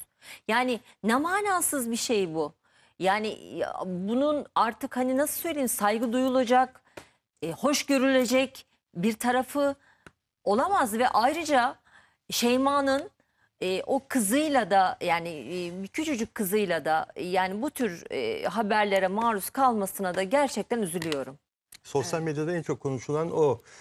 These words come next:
Speaker 2: Yani o kızın
Speaker 1: Gerek yok.
Speaker 2: orada o adamla ne ilgi, işi
Speaker 1: Kucağında
Speaker 2: var
Speaker 1: ne
Speaker 2: diye.
Speaker 1: işi var oturuyor yani?
Speaker 2: Ne işi var şeklinde.
Speaker 1: Ne işi var? Gerçekten ne işi var ya? Sen git ne yaşıyorsan yaşa.
Speaker 2: Bu Şeyma'nın hatası tabii.
Speaker 1: Evet, manasız yani.
Speaker 2: Bu Şeyma'nın,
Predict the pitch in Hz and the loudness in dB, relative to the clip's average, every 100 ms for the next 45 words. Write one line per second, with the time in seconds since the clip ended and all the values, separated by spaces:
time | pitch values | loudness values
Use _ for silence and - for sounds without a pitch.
0 | - 139 139 156 - 180 240 - 466 151 | -6 -2 0 -2 0 2 2 2 0 2
1 | 143 151 151 143 143 143 143 147 147 135 | 4 2 2 2 2 0 0 -2 -2 -2
2 | 127 - 311 302 381 415 262 277 392 415 | -4 -2 0 4 4 4 2 2 2 0
3 | 494 440 330 - 226 196 180 151 143 123 | 0 0 -2 -2 0 2 2 2 0 0
4 | 143 131 110 123 110 117 110 113 277 427 | 0 0 0 -6 -6 -6 -4 0 0 0
5 | - 427 262 254 359 523 - 415 254 220 | 0 2 4 4 4 2 0 2 2 2
6 | 196 196 190 214 311 - - - 370 403 | 0 2 2 2 0 -4 -8 0 2 2
7 | 403 - 403 427 392 320 269 - 339 466 | 0 2 2 4 2 2 2 2 0 0
8 | 480 - 427 - 160 131 151 147 165 185 | -2 0 -2 -2 -6 -2 0 2 2 2
9 | 151 123 113 - 113 113 139 180 269 508 | 0 0 -2 -4 -6 -2 0 2 2 0
10 | - - 180 190 233 311 392 403 571 554 | -4 -12 0 2 4 4 2 2 0 2
11 | 523 339 202 180 135 139 147 | 4 4 2 0 0 0 0